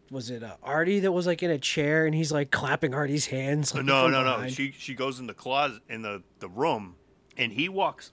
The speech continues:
Speaker 2: up, and he knows she's in there, and then he just laughs and walks away. I'm like, "What the fuck is he doing?" But then when she <laughs> comes out, he's got Artie's body like, "Hey,
Speaker 1: Yeah.
Speaker 2: how's it going?" Like, he's, like, weekend at Bernieing him.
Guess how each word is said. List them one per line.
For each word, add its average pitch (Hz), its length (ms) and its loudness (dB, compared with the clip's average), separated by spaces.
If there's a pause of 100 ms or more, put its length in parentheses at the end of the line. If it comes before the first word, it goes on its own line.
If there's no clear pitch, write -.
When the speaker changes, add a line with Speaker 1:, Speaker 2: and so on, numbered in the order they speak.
Speaker 2:
up, 185 240 -4 (400)
and 135 140 -8
he 147 120 -6
knows 196 480 -4
she's 185 320 -8
in 214 200 -4
there, 98 300 -4 (640)
and 131 160 0
then 165 120 -2
he 202 100 -4
just 165 500 -12
laughs 113 460 -2
and 98 220 -14
walks 117 360 -4
away. 147 220 -6
I'm 101 140 -10
like, - 180 -16
"What 104 200 -18
the 180 60 -20
fuck - 460 -16
is 151 140 -16
he 110 180 -20
doing?" 220 380 -14 (520)
But 127 160 -8
then 170 160 -6
when 170 140 -4
she 151 180 -4
<laughs> 147 120 -8
comes 120 280 -4
out, 160 360 4
he's 120 320 -8
got 120 300 2 (300)
Artie's 117 400 2
body 113 360 0
like, 92 180 -10
"Hey, 330 220 0
Speaker 1:
Yeah. 302 440 2
Speaker 2:
how's 302 280 2
it 294 140 -6
going?" 285 420 0
Like, 175 180 -8
he's, 127 140 -8
like, 120 200 -2
weekend 135 360 -6
at 95 180 -8
Bernieing 107 540 -8
him. 90 220 -20